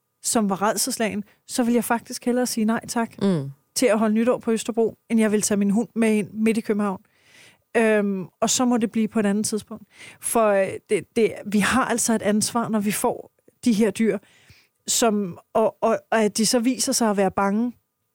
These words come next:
Speaker 1: det er det, vi får med for pengene, og det er vi nødt til at håndtere.
Speaker 2: Ja, sådan. Øh, lad os forlade nytåret
Speaker 1: Ja.
Speaker 2: med de ord, og så sådan, øh, generelt årstiden.
Speaker 1: Mhm.
Speaker 2: Det er koldt, og det er mørkt derude, og vi har jo i et helt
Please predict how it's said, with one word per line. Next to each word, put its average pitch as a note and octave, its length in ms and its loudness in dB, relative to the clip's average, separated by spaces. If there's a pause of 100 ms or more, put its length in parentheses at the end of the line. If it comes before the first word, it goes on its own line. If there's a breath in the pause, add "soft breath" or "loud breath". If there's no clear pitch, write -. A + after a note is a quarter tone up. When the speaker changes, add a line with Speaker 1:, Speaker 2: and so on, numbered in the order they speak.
(100)
Speaker 1:
det C4 60 4
er G#3+ 60 2
det, G3 160 0
vi G3+ 60 0
får G3 140 0
med G3 140 2
for - 100 -12
pengene, G3+ 360 -2 (400)
og A3 120 -2
det A3+ 60 4
er G3 40 2
vi G3+ 60 2
nødt F#3+ 180 -2
til - 60 -8
at F#3 40 -4
håndtere. F3 300 -8 (300)
Speaker 2:
Ja, C#3+ 100 -8 (360)
sådan. D#3+ 360 -6
Øh, E3+ 1000 -2 (100)
lad F3+ 120 2
os F#3 100 0
forlade G#3 340 2
nytåret A3+ 540 0
Speaker 1:
Ja. B3+ 160 2 (220)
Speaker 2:
med G#3+ 160 0
de A#3 200 2
ord, A3 220 6
og F#3+ 200 2
så A#3 200 0
sådan, B3 340 2
øh, G3+ 180 4 (800 loud breath)
generelt G#3 440 2
årstiden. B3+ 540 2
Speaker 1:
Mhm. A3+ 100 0
Speaker 2:
Det B3+ 240 4
er F3+ 200 2
koldt, - 380 -2
og F#3 220 2
det F#3 100 0
er D#3 40 -2
mørkt D3+ 320 -2
derude, D4 460 4
og E3+ 100 0
vi E3 80 0
har G#3+ 360 0
jo F4+ 240 2
i A#3+ 140 2
et G3+ 80 2
helt D#4 380 -2